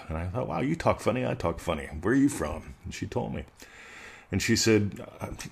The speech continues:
what kind of visa are you on? How long you been here?" I says, "I came here in two thousand and ten, got me a,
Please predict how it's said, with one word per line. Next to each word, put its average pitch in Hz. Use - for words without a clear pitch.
what 101
kind 110
of 98
visa 107
are 110
you 127
on? 73
How 82
long 92
you 98
been 113
here?" 82
I 67
says, -
"I -
came 87
here 95
in 101
two 98
thousand 95
and 85
ten, 127
got 82
me 85
a, 67